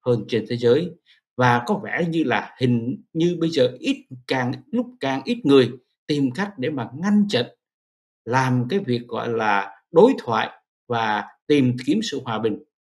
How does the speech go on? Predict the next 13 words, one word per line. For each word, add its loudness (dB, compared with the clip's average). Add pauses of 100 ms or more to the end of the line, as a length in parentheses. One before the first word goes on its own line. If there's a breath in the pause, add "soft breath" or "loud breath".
(540)
Và 0
Đức -4
Giáo -4
Hoàng -8
nói, -6
Đức -4
Giáo -6
Hoàng -4
nói -4 (200)
thêm -4
như -6
thế -6
này: -4